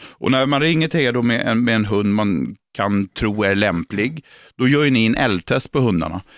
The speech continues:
Kan man säga någonstans där att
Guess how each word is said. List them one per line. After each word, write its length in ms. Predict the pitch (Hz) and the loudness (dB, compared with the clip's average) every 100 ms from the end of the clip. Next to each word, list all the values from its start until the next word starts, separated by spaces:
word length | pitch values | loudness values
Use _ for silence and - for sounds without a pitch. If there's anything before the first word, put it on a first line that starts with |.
| - | -18
Kan 180 | - 131 | -4 0
man 180 | 135 131 | 0 0
säga 500 | - 135 117 131 127 | 0 0 2 2 2
någonstans 680 | 127 123 - 123 117 113 | 2 0 0 0 0 0
där 240 | - 113 113 | 0 0 2
att 360 | 113 110 - | 0 -2 -8